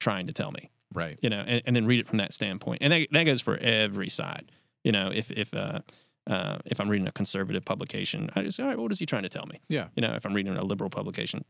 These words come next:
Speaker 1: "Well, what is he trying to tell me?" It's, it's just, it's always the same, I think. And now it's just, I think it's a good thing for anyone to do, is anytime you read anything or anytime you see a report, you're getting a very condensed version. The O J trial,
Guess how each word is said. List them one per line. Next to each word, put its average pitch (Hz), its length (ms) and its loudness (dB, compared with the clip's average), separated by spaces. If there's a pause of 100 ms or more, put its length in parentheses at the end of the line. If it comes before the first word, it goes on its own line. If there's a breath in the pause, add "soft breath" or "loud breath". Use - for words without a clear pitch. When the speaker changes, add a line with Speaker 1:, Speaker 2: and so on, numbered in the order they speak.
Speaker 1:
"Well, 240 120 4
what 202 120 4
is 135 80 2
he 120 60 2
trying 107 200 -4
to - 60 -8
tell - 160 -8
me?" 175 100 -8
It's, 170 200 4
it's 226 180 2
just, - 200 2
it's - 100 2
always 165 340 2
the 117 80 -2
same, 98 440 2
I 104 60 0
think. 107 200 -2 (180)
And 120 80 0
now 107 140 2
it's 113 240 -2
just, 139 240 0
I 110 80 -4
think - 200 0
it's - 100 -4
a 110 40 -2
good 120 240 0
thing 107 140 0
for 104 120 -6
anyone 104 320 2
to - 60 -6
do, - 220 -8 (380 loud breath)
is 117 100 0
anytime 143 340 6
you 107 120 4
read 117 200 4
anything 101 600 -2
or 117 100 4
anytime 110 300 2
you 98 60 0
see 107 540 0
a 117 80 -4
report, 107 540 -2 (560 soft breath)
you're 120 220 0
getting 135 340 -2
a 110 40 -2
very 107 300 -2
condensed 98 460 -4
version. 101 420 -6
The 143 140 -2
O 170 80 6
J 127 160 2
trial, - 380 -8